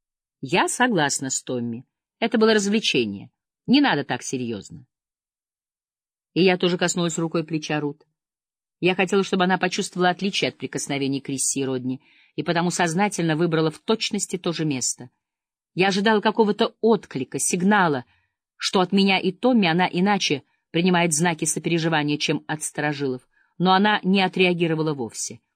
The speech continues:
даже плечом не повела, как под рукой Крисси. Я услышала, как Родни за спиной у меня расхаживает взад-вперёд, давая понять, что ему холодно на таком ветру. «Может, зайдём сейчас к Мартину?» —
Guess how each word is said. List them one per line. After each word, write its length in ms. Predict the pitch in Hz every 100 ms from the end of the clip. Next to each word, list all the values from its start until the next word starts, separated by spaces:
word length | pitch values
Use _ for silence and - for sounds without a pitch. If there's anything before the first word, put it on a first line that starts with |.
| _
даже 300 | - 202 196
плечом 420 | 202 190 - 139 120
не 80 |
повела, 380 | 120 120 123 117
как 200 | - 120
под 160 | - 120
рукой 280 | 123 - 113
Крисси. 600 | - 120 - - - _ _ _ _ _ _ _ _ _ _ _ _ _ -
Я 240 | 147 180
услышала, 440 | 175 - 175 170 165
как 280 | 170 156 _ _ -
Родни 300 | 175 180 165
за 100 | 165
спиной 340 | - 160 160
у 40 | 156
меня 300 | 160 151 151 _ _
расхаживает 640 | 165 160 214 220 165 139 -
взад-вперёд, 600 | 147 151 - - 151 135
давая 260 | 147 143 139
понять, 300 | 143 143 135
что 180 | -
ему 280 | 143 143 135 _ _ _ _
холодно 500 | - 302 151 120 123
на 40 |
таком 340 | 113 135 120 120
ветру. 400 | 143 131 107 - _ _ _ _ -
«Может, 220 | 170 175
зайдём 300 | 175 175 185
сейчас 380 | 185 180 180 -
к 60 | 180
Мартину?» — 560 | 196 220 - 233 147